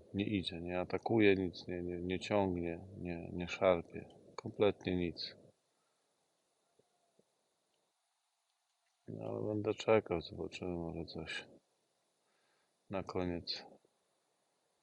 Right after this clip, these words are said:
wieczoru coś się jeszcze nam tutaj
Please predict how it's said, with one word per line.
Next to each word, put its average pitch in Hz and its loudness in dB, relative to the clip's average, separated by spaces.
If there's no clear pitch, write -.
wieczoru 92 4
coś 87 -8
się - -4
jeszcze 90 -6
nam 92 -4
tutaj 98 -6